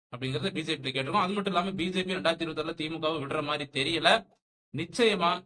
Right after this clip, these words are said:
தி மு கவிற்கு ஆபத்து இருக்கிறது. So நரேந்திர மோடி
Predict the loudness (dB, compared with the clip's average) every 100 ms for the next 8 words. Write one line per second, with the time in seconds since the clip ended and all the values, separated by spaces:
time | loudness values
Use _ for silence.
0 | -6 -6 -6 -2 -2 -2 -4 -6 -6 -8
1 | _ _ _ _ -8 -8 -8 -8 -6 -8
2 | -6 -8 -6 -2 0 0 2 2 2 2